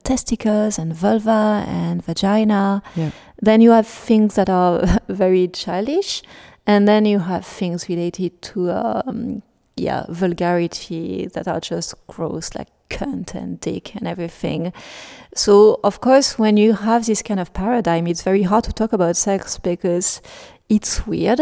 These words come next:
Speaker 2: Mm.
Speaker 1: either way.
Speaker 2: Mm.
Speaker 1: So how do we talk about sex when we don't even have the words to structure not only the ideas, but also just the basis of communication?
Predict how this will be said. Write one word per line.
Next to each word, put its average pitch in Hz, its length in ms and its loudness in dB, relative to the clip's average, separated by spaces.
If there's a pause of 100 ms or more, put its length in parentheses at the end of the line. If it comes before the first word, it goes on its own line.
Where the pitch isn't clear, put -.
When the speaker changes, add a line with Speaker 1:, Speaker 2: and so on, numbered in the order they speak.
(360)
Speaker 2:
Mm. 190 180 0
Speaker 1:
either 196 280 4
way. 285 440 2
Speaker 2:
Mm. 165 380 -2
Speaker 1:
So 220 180 2
how 220 220 4
do 247 140 4
we 226 180 2
talk 226 300 -2
about 202 240 2
sex 220 320 -2
when 202 80 0
we 196 160 4
don't 226 240 2
even 214 160 0
have 202 260 -2
the 185 220 -2 (280)
words 208 460 0
to 202 200 -4
structure 180 760 -6 (380)
not 208 200 2
only 202 240 4
the 190 180 2
ideas, 190 440 0
but - 160 -4
also 190 240 -4
just 196 260 -2
the 190 60 0
basis 196 360 0
of 180 140 -6
communication? 175 960 -4